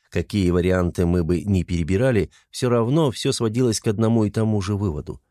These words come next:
Искали именно то, что мы брали у бандитов во время своих налетов. А значит, и занимались этим люди, которые были прекрасно осведомлены о наших заработках и их размерах, как и о планах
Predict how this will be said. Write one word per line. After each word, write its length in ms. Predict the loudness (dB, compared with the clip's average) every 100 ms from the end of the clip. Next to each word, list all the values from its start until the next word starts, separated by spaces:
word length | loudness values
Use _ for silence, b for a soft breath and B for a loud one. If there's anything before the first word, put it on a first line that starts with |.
| _ _ _
Искали 400 | -8 -2 0 2 0
именно 380 | 0 0 2 0
то, 200 | 0 -2
что 200 | -2 -2
мы 160 | 0 0
брали 320 | 0 0 2
у 80 | 2
бандитов 560 | 0 0 -2 -2 -4
во 220 | -4 -2 -2
время 260 | 0 -2
своих 380 | -2 -2 -4 -2
налетов. 440 | -2 -2 -6 -12 -18 _ _ _ _ -8
А 80 |
значит, 440 | -4 -2 -2 -4 -6 _ _ -6
и 80 | -2
занимались 560 | 2 4 4 2 0
этим 280 | 0 2 2
люди, 260 | 2 2 0
которые 480 | 0 2 2 2
были 240 | 2 2 0
прекрасно 600 | 0 -2 0 0 0 -2
осведомлены 840 | -2 -4 -4 0 0 2 2 0 0
о 100 | 0
наших 440 | 2 0 -2 -4
заработках 680 | -2 0 0 -2 -2 -4 -6 _ _
и 200 | -4 -2
их 120 | -2
размерах, 640 | -2 -2 -2 -4 -6 -12 _ _ _ _ _ _
как 180 | -6 0
и 40 |
о 100 | 0
планах 480 | 0 0 0 -2 -6